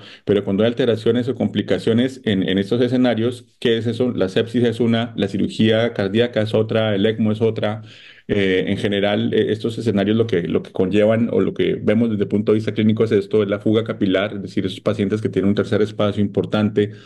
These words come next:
un balance de posi-, eh, líquidos positivo,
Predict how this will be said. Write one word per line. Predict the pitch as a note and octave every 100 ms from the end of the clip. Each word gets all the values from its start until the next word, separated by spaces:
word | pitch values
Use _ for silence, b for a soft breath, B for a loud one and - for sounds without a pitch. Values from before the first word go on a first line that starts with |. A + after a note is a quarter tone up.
| B -
un | A#2+
balance | A2 G#2+ G#2+ G#2+
de |
posi-, | F#2+ F#2+ -
eh, | G2+ F#2+
líquidos | F#2+ F#2+ G#2 G2
positivo, | - G#2 F#2 F2 A2+ G2+ G2+